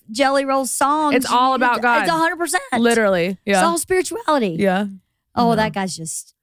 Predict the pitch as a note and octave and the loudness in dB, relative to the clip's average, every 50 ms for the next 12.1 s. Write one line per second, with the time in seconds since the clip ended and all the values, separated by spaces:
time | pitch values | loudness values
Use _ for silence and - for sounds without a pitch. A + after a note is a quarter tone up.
0 | _ - F#3+ F3+ - F3+ E3 - - E3 E3+ - - C3+ C3+ - - _ - A#3 | _ -2 -2 -2 -2 -6 -10 -8 -10 -12 -12 -12 -12 -12 -10 -10 -10 _ 2 4
1 | A#3+ A#3 G3 F3+ F#3 - - G3+ G3 G3+ - G3 D#3+ E3 D#3+ F3+ F#3 B3+ B3+ C#3+ | 4 4 4 2 0 -2 -2 -2 -2 -2 -2 -2 -2 0 0 0 0 0 0 0
2 | B3 D4 C4+ - D#4 C#4 G#3+ C4+ B3 A3 G#3 G3 F#3 - F3+ F3+ F3+ F#3+ F#3 F#3 | 0 -2 -2 -2 -4 -4 -2 -2 -2 -2 -2 -2 -2 -2 -2 -2 -2 -4 -4 -2
3 | F3+ F3 F3 F3+ F3+ F3+ F3+ F3+ F3+ F3+ F3+ F#3 - - - E3+ D#3 D#3+ D#3+ E3 | -2 0 0 0 0 0 0 0 -2 -2 -2 -2 -4 -2 0 0 0 -2 -4 -8
4 | E3 D#3+ - - F#3 E3+ E3+ D#3+ D#3+ D#3 D#3 D#3 - - - D#3 D3+ D3 D3+ D3 | -12 -10 -8 -4 -4 -2 -2 0 0 0 0 -2 -2 -4 -4 -4 -2 -2 -2 -2
5 | D3 D3 D3 D#3+ D3+ - _ _ _ _ _ _ _ _ _ _ _ - - F3+ | -4 -4 -6 -6 -8 -10 _ _ _ _ _ _ _ _ _ _ _ -12 -6 -4
6 | E3+ F3 D#3+ - E3+ D#3 - - D3+ D3+ D3 - D#3 D3 C#3+ D3 D3 D3 - - | -2 -2 0 0 0 0 0 0 0 -2 -2 -2 -4 -2 -2 0 -2 -2 -2 -2
7 | D3+ D3 C#3+ D3 C#3+ C#3+ C#3 C#3 C#3 - - D#3 D3 D3 D3 C#3+ C#3+ D3 D3+ D3 | -2 -2 -2 -2 -2 -2 -2 -4 -4 -4 -4 -4 -2 -2 -2 -2 -2 -2 -4 -4
8 | D3+ - - - E3 D#3 D#3+ E3+ E3+ D#3+ E3 E3+ - - F#3+ F3+ E3+ D#3 D#3+ D#3+ | -6 -6 -6 -6 -4 -4 -2 0 0 2 2 0 0 0 0 0 0 2 0 0
9 | D3 D3 D3 - - D3+ D#3+ D3+ D3+ D3+ - - D#3 C#3+ C#3+ C#3+ C#3 C#3 C3+ C#3 | -2 -4 -6 -6 -4 -2 -2 0 0 -2 -2 -2 -4 -4 -4 -4 -4 -4 -6 -6
10 | - - C#3+ C3+ C3+ C3+ - D3 - - C#3+ D3 D3 - - D3 D#3+ D#3+ - - | -6 -6 -6 -6 -6 -6 -6 -8 -8 -6 -6 -8 -8 -8 -8 -6 -6 -8 -6 -6
11 | D#3 D#3+ E3+ D#3+ - _ _ - G#3 G#3 - - G3 F#3+ G3+ G3+ G3 F3 C#3 C#3+ | -6 -4 -6 -6 -8 _ _ -4 -2 -2 0 -2 0 0 0 0 0 -2 -4 -4
12 | E3 F3+ | -8 -8